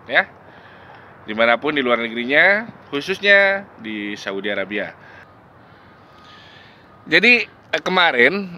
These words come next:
eh, belum lama ini, ya sekitar, ya kurang dari satu bulan ini, saya dapat telepon dari, eh, seorang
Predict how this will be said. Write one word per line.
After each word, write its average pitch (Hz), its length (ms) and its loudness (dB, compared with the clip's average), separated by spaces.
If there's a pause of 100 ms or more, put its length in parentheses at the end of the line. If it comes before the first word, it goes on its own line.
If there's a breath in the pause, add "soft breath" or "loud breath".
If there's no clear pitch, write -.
eh, 120 480 0
belum 127 160 -2
lama 123 240 2
ini, 175 560 2
ya 113 160 2
sekitar, 104 1120 -2 (800 loud breath)
ya 139 80 -4
kurang 165 240 -2
dari 165 160 0
satu 165 160 -2
bulan 160 320 0
ini, 127 240 -4 (1040 loud breath)
saya 135 320 2
dapat 135 400 0 (240)
telepon 143 480 0
dari, 101 560 -4 (320)
eh, 85 520 -14 (1000 loud breath)
seorang 113 640 -4